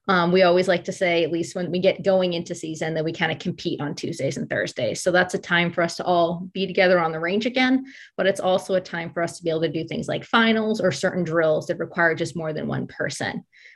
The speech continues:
Um, so we try to strike that balance between giving athletes their individual training time to either work on things they wanna work on or work directly with the coaches, and then also having time where we compete and do things as a group.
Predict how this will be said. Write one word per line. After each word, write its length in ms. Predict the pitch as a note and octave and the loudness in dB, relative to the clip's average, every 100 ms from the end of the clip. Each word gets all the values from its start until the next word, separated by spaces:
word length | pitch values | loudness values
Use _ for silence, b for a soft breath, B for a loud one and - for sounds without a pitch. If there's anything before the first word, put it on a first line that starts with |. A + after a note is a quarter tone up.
| - | -2
Um, 240 | F3 E3+ | 0 2
so 160 | E3+ F#3 | 2 2
we 80 | F3+ | 2
try 180 | A#3 | 4
to 80 | G3 | 2
strike 280 | F#3+ G3+ F#3 | 2 0 0
that 160 | F3+ F3 | -2 -2
balance 420 | D#3+ E3 A3+ - | -2 -2 -2 -4
between 400 | - - F3+ E3 | -10 -6 -6 -2
giving 300 | D#3+ D#3+ D#3 | -2 -2 -4
athletes 480 | D3 D#3 F3+ E3+ - | -4 -2 -2 -2 -4
their 220 | D#3+ D#3 | -2 0
individual 760 | G3 G3 E3+ C#3+ D#3+ E3 F3+ G3 | 2 4 4 0 -2 2 2 2
training 460 | - G3+ G3+ G#3 | -2 -2 0 -2
time 560 | G#3 G#3 G#3+ B3 C4+ - b b - | -2 0 2 2 0 -6 b b -6
to 80 | |
either 200 | F3 F3 | -2 0
work 240 | E3 E3+ F3 | 2 0 -2
on 140 | E3 | -8
things 200 | E3 D3+ | -8 -4
they 140 | G3+ G#3 | 0 0
wanna 220 | G#3 G3+ | 2 2
work 240 | G3+ G3+ | 2 2
on 180 | F#3 F#3 | 0 -2
or 60 | D#3 | -2
work 180 | D#3 | -2
directly 300 | - D3+ - | 0 -2 0
with 160 | E3 D3 | -4 -4
the 60 | - | -6
coaches, 640 | - D#3+ - D#3 D#3+ - B B B | -6 -6 -2 -4 -4 -8 B B B
and 160 | F#3 F#3 | 0 2
then 140 | F3+ | 4
also 300 | E3+ E3+ F3+ | 2 0 -2
having 280 | D#3+ D#3+ D#3+ | -2 -2 -4
time 280 | - D#3 E3 | -4 -4 -2
where 80 | |
we 100 | D#3+ | -4
compete 560 | D#3 F3 D#3 - D#3+ D#3+ | -4 -6 -6 -6 -6 -6
and 80 | D#3+ | -4
do 140 | D#3 | -6
things 260 | - - B2+ | -2 -2 -2
as 140 | A#2 | -4
a 60 | A#2 | -8
group. 420 | - F#2+ F2+ - | -8 -8 -8 -10